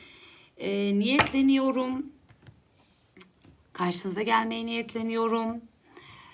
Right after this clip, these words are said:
Ee, kısacası arkadaşlar motive olamıyorum bazen. Ee, neden?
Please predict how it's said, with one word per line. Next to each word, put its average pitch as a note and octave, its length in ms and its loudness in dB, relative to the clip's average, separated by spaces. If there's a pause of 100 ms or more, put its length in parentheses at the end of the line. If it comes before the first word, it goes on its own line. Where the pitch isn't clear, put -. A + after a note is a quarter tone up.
(180)
Ee, F3 1080 -2
kısacası A#3 500 0
arkadaşlar F#3 560 -2
motive G#3 360 -2
olamıyorum E3 560 0
bazen. A#2+ 420 -6 (1040)
Ee, E3 440 -8
neden? A3 520 4